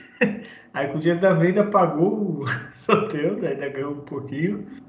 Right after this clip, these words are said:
é, e agora vai pegar de empréstimo de graça. Olha, isso aí é muito bom, essa diretoria do Santos, as duas.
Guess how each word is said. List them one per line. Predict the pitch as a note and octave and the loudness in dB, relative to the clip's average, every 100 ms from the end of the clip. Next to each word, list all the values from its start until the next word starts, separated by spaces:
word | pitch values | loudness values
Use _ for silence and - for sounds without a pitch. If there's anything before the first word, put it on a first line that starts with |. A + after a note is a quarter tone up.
| - | -10
é, | D3 C#3+ C#3 C#3 C3+ C3+ C3 B2+ - - | 0 4 6 6 6 6 6 4 -2 0
e | D#3 | 6
agora | E3+ D#3 F3+ | 6 8 6
vai | G3 G3 G3+ | 6 4 2
pegar | - F#3 F#3 | 2 4 6
de | G3+ | 4
empréstimo | G3+ F#3+ F#3+ F#3+ | 4 4 4 2
de | G#3 | 4
graça. | G3+ F3 C#3+ C3 C#3 | 6 8 6 2 -2
Olha, | A#2+ B2+ C3 A#2+ A#2+ | -2 -2 -6 -8 -8
isso | B2 - | -12 -12
aí | C3+ C#3 G#3 | -10 -8 -8
é | |
muito | G3+ B2+ D#3+ D#3+ | -8 -4 -6 -4
bom, | B2 A#2+ A#2+ | -4 -2 -4
essa | B2 - A#2+ | -6 -6 -4
diretoria | B2+ B2+ B2 B2 A#2+ | 0 2 2 2 -2
do | A#2 | -2
Santos, | - - B2 B2 | -6 0 0 4
as | E3 D#3 | 4 4
duas. | C3 C3 A#2+ B2 | 4 2 4 2